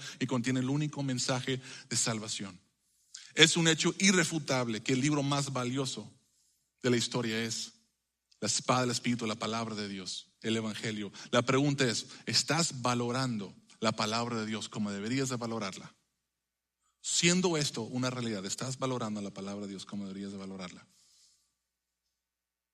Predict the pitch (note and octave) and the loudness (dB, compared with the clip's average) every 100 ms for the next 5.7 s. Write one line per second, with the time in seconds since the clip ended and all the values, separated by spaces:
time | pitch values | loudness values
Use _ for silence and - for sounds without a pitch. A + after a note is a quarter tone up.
0 | _ _ _ _ _ - A2+ A2+ A2+ D#3+ | _ _ _ _ _ -2 0 0 2 2
1 | D#3+ E3+ D3+ D3 D3+ D#3 D#3 C#3 B2+ G2+ | 4 2 0 0 0 2 0 -2 -4 -6
2 | G2+ - - _ _ _ _ - A#2+ A2+ | -8 -8 -10 _ _ _ _ -2 0 0
3 | - A2 - _ _ _ G#2+ A2 G#2+ G#2 | -4 -4 -8 _ _ _ -4 -2 -2 -6
4 | - _ A2 G#2+ G#2+ A2+ A2 A2+ G#2 G2 | -14 _ -6 -4 -6 -6 -6 -6 -6 -6
5 | G2+ G#2 G2 G2+ - F2+ | -8 -10 -10 -8 -10 -14